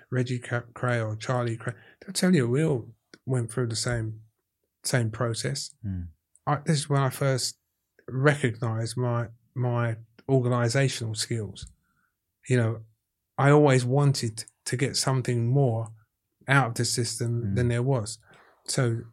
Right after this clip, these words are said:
Speaker 1: turning to education,
Speaker 2: Mm.
Speaker 1: for example, I witnessed change. You know, the system as you see it today, we spoke earlier, for example, about educational courses.
Speaker 2: Mm.
Speaker 1: Um, I do go into prisons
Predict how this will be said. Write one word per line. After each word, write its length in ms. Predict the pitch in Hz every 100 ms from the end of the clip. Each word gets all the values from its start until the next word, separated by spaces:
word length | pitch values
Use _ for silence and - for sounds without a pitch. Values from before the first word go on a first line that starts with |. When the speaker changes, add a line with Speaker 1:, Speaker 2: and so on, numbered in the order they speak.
| -
Speaker 1:
turning 420 | - 127 120 120 113
to 180 | 120
education, 760 | 120 117 113 143 143 139 98 90
Speaker 2:
Mm. 220 | 98 92
Speaker 1:
for 80 | 87
example, 600 | 117 113 113 113 104 98 - _ _ _ _ _ _
I 100 | 135
witnessed 880 | 139 170 160 120 - - - - - -
change. 460 | - 151 131 110 110
You 100 | 123
know, 160 | 120
the 100 | 117
system 440 | 120 - 156 - 127
as 120 | 120
you 60 | 117
see 200 | - 127
it 120 | 110
today, 540 | 120 117 113 110 110 110 _ _ _ _ _
we 140 | 131 123
spoke 400 | - 120 113 127
earlier, 460 | 120 113 113 110 -
for 140 | - 117
example, 480 | 123 120 120 - 117
about 200 | 117 117
educational 720 | 120 117 - 120 110 123 110
courses. 600 | - 143 120 - - - - 95 92 _ _ _ _ -
Speaker 2:
Mm. 60 | 120
Speaker 1:
Um, 300 | 117 113 - _ -
I 140 | 131
do 260 | 123 139 123
go 220 | 123 117
into 340 | 123 117 117
prisons 680 | 107 117 104 107 123 - -